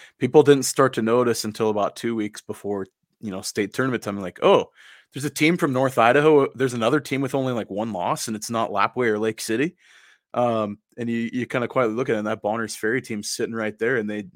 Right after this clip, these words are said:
run the table and, you know, for a large part of that season. And,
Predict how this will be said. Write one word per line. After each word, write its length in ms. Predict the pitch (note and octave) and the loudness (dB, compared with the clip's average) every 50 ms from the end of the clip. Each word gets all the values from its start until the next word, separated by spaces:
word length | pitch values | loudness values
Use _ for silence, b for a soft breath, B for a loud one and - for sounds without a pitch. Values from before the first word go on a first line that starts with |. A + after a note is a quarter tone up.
| _ _ | _ _
run 280 | G#2 G2+ G#2+ G#2+ A2 | -12 -8 -8 -6 -6
the 80 | A2 G#2+ | -6 -8
table 500 | - - G#2+ G#2 G#2+ G#2+ A2+ A2+ A2+ A2 | -6 -4 -2 -2 -2 0 0 0 0 -2
and, 160 | G#2 G2+ F#2+ - b b b b b b b b b _ | -4 -6 -10 -14 b b b b b b b b b _
you 80 | G#2+ G#2 | -8 -6
know, 180 | G#2 G#2 G2+ _ _ | -6 -6 -8 _ _
for 280 | _ - A#2+ A2 G2+ F#2+ _ - | _ -6 -4 -4 -4 -6 _ -8
a 60 | A2 | -8
large 360 | G#2 G2 G2+ G#2+ A#2 A2+ - - | -4 -2 0 0 0 -2 -4 -4
part 180 | - A#2 A#2 A#2 | 0 0 0 0
of 60 | A2 | 0
that 180 | A2+ G#2+ G#2 - | -2 -2 -2 -4
season. 460 | - - A2+ C3 C3 G#2+ G#2 G2+ G#2+ _ _ _ _ _ | -6 -6 -4 -4 -4 -6 -8 -8 -10 _ _ _ _ _
And, 480 | A2 A2 G#2+ G#2+ G#2+ G#2 G#2 G#2 G#2 | -10 -8 -6 -4 -4 -4 -6 -8 -10